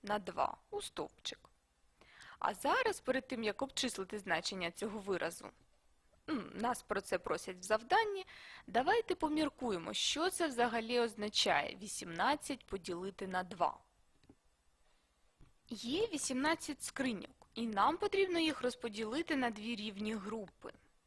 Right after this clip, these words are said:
Давайте зараз я намалюю ці вісімнадцять скриньок. Ми маємо з вами одну, дві, три, чотири, п'ять, шість, сім, вісім,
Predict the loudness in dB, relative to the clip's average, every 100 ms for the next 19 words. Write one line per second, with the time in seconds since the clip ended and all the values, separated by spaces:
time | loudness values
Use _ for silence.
0 | _ _ 0 2 2 0 0 0 0 -4
1 | -4 0 0 0 -4 -8 -12 -10 -10 -6
2 | -6 -6 -10 -12 -6 -2 0 -2 -4 -12
3 | _ _ _ _ _ _ _ _ _ 0
4 | 2 4 4 4 0 -6 0 0 2 0
5 | 0 0 -4 -6 -4 -4 -6 -12 -14 -14
6 | -12 -14 _ -6 -6 -8 -10 -10 -12 _
7 | -6 -4 -4 -8 -12 -12 -8 -6 -6 -8
8 | -12 -10 0 0 2 -2 -4 -14 -20 _
9 | _ _ _ _ 2 4 2 0 -6 -6
10 | -12 -18 -20 _ _ -20 -20 _ -14 -8
11 | -8 -6 -4 -4 -4 -10 _ -18 -12 -12
12 | -10 -8 -6 -6 -6